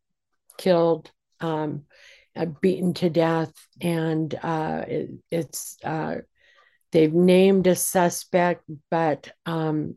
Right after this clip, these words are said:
it's, uh, not official, and that, that's one book. And then also, um, your listeners might be familiar with, um,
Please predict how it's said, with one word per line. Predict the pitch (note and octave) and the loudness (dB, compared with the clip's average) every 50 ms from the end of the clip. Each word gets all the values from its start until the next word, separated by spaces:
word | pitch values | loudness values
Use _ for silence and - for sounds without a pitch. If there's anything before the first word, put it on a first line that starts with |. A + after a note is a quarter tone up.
| _ - | _ -6
it's, | E3 E3 D#3 - - - - - - | -4 -2 -2 -4 -6 -8 -10 -10 -8
uh, | - D#3+ E3 D#3+ D3+ D#3+ E3 - - _ _ _ - - _ _ - | -8 -6 -4 -4 -4 -4 -6 -8 -12 _ _ _ -20 -20 _ _ -4
not | F3 F3 E3+ E3 E3 D#3+ | 0 2 2 4 4 2
official, | D#3+ D#3 - - F3+ E3 - - F3 E3+ E3+ E3+ E3 | 2 0 0 -2 -2 -2 0 0 0 2 2 2 0
and | D#3+ D#3 D#3 | -2 -2 -2
that, | D#3 D#3 D#3 - - _ - | -2 -2 -2 -4 -6 _ -4
that's | F3 D#3+ D3+ D3 - - | -2 -2 -2 -2 -2 -2
one | F3 F3 F3+ F3+ | 0 0 2 2
book. | F3+ F#3 F#3 F#3 - | 2 0 0 0 -2
And | F#3 F3+ F3+ | -2 0 0
then | F3+ F3+ | 0 2
also, | F3+ F3+ F#3 G3 G3 F#3 - - G3 F#3+ F#3+ F#3 - _ _ _ _ _ _ _ _ _ _ _ _ - | 0 0 0 0 -2 -2 -4 -2 -2 -2 -4 -6 -8 _ _ _ _ _ _ _ _ _ _ _ _ -4
um, | F#3 F3 E3 D#3+ D#3+ D#3 C#3 C#3+ - - C#3+ | -2 0 0 2 0 0 -2 -6 -10 -12 -12
your | D#3 E3 E3+ F3 F3 E3 E3 D#3+ | -8 -4 0 4 6 6 6 6
listeners | E3 E3+ F3 F3 E3+ - - F3+ F3 E3+ E3 D#3+ - | 6 6 4 4 2 0 0 2 2 2 2 0 0
might | F3 E3+ E3 E3 E3 D#3+ - - _ - | -2 0 0 0 0 0 -2 -4 _ -4
be | F3 E3+ | -4 -4
familiar | - - - E3+ E3+ E3+ E3 E3 E3 D#3+ E3 E3 | -4 -4 -4 -2 0 2 2 2 2 2 0 0
with, | D#3+ D#3+ D#3 D#3 D#3 D3+ _ _ _ _ - | 0 -2 -2 -2 -2 -4 _ _ _ _ -8
um, | F3 E3 D#3+ D#3 D#3 D#3+ D#3 D#3 | -6 -4 -4 -2 -4 -4 -6 -10